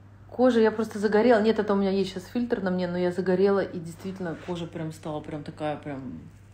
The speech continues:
ну, кожа. Кожа прям. Конечно, с фильтром я. <laughs> Да.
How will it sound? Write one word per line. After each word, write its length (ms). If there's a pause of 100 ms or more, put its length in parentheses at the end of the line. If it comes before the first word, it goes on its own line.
(120)
ну, 280 (280)
кожа. 440 (800)
Кожа 380
прям. 420 (320)
Конечно, 400
с 80
фильтром 400
я. 180 (200)
<laughs> 1300
Да. 400